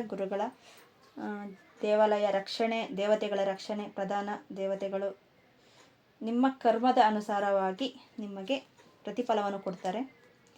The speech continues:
ಶುದ್ಧೀಕರಣದಿಂದ ನೀವು ಮಾಡುವ ಕೆಲಸವನ್ನು ಪ್ರಾಮಾಣಿಕವಾಗಿ ಮಾಡಿ. ನಿಮಗೆ ಏನು ಬೇಕು, ಏನು ಬೇಡ ಅನ್ನೋದು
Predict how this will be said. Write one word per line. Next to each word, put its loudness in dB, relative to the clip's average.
ಶುದ್ಧೀಕರಣದಿಂದ 4
ನೀವು -2
ಮಾಡುವ 0
ಕೆಲಸವನ್ನು -2
ಪ್ರಾಮಾಣಿಕವಾಗಿ -2
ಮಾಡಿ. -4
ನಿಮಗೆ -2
ಏನು 6
ಬೇಕು, 2
ಏನು -4
ಬೇಡ 0
ಅನ್ನೋದು -2